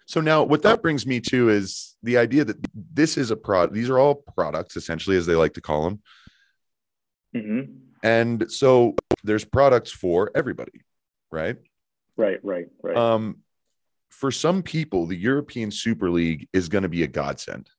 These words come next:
Speaker 1: It's gonna be exactly what
Speaker 2: Mm.
Speaker 1: they've always wanted, <clears throat> right? It's gonna,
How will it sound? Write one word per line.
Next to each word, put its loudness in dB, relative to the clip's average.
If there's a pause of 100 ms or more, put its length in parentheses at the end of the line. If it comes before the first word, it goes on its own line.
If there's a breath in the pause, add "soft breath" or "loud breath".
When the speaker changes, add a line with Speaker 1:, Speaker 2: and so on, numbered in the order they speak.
Speaker 1:
It's 2
gonna 0
be -2
exactly 0
what 0
Speaker 2:
Mm. 0
Speaker 1:
they've 2
always -2
wanted, -12 (320)
<clears throat> -16
right? 4
It's -2
gonna, -4